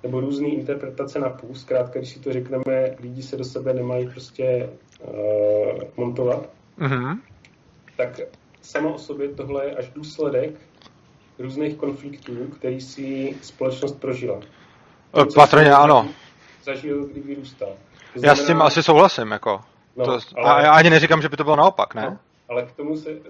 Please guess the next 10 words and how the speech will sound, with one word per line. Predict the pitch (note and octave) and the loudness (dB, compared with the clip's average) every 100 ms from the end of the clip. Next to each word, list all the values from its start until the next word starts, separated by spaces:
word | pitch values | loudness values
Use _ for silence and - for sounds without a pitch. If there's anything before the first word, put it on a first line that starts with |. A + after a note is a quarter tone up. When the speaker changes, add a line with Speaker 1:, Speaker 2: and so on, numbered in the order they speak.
| - | -14
Speaker 1:
podle | C#3+ D#3+ | -8 -8
mě | C3+ B2 C#3+ | -6 -10 -12
z | - | -16
toho, | - B2+ A2+ B2+ - - - | -14 -12 -8 -8 -8 -14 -20
možná | - A#2+ B2 | -14 -6 -6
mi | B2+ | -6
to | B2+ | -8
budeš | C3 B2+ | -10 -10
rozporovat, | B2 - B2+ B2 A2 - _ _ _ - | -12 -8 -4 -2 -4 -6 _ _ _ -14
jakoby | - B2+ C#3+ C#3+ | -12 -6 -2 -2